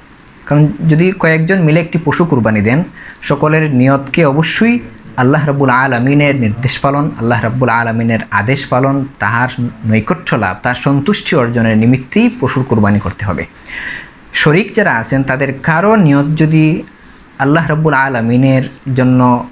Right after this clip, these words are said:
একনিষ্ঠভাবে না হয়, আল্লাহ সন্তুষ্টির জন্য না হয়, বরং গোশত খাওয়া বা অন্য কোনো কারণ,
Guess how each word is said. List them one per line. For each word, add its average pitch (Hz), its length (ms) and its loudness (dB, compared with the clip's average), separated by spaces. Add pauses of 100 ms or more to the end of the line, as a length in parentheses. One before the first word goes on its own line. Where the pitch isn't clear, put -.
(120)
একনিষ্ঠভাবে 139 760 0
না 87 300 -2
হয়, 139 240 0 (120)
আল্লাহ 127 200 2
সন্তুষ্টির 123 580 0
জন্য 131 220 0
না 101 220 0
হয়, 120 240 2
বরং 107 420 2 (260)
গোশত 120 480 0
খাওয়া 113 340 0
বা 110 280 0
অন্য 156 220 2
কোনো 147 240 0
কারণ, 110 400 -2